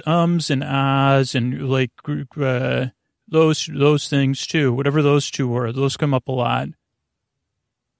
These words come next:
But really what I'm here to do is to keep you company as you fall asleep and to take your mind off the stuff, to barely, some light fa-, some light entertainment, you know?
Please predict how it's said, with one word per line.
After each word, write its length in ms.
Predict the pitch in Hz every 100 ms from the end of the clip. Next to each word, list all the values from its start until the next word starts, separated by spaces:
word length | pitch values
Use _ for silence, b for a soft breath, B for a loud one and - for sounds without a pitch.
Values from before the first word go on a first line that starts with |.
| _
But 160 | 147 185
really 280 | 214 285
what 200 | 160 151
I'm 80 | 143
here 160 | 139 151
to 100 | 135
do 240 | 135 135
is 160 | 147 127
to 100 | -
keep 240 | 139 214 202
you 100 | 180
company 600 | - 156 170 143 139 147
as 180 | 135 127
you 140 | 143
fall 360 | - 143 135 120
asleep 440 | - 127 127 -
and 120 | 123
to 60 | 123
take 300 | - 151 131
your 120 | 143
mind 360 | 131 131 127 123
off 220 | 123 120
the 100 | 139
stuff, 460 | - 135 127 117 -
to 100 | 135
barely, 800 | 120 139 143 143 135 143 151
some 240 | 151 196 175
light 340 | 170 180 180
fa-, 600 | - 156 156 175 151 156
some 200 | 156 170
light 240 | 151 165 175
entertainment, 720 | 175 156 - 156 185 117 131
you 100 | 147
know? 340 | 135 135 156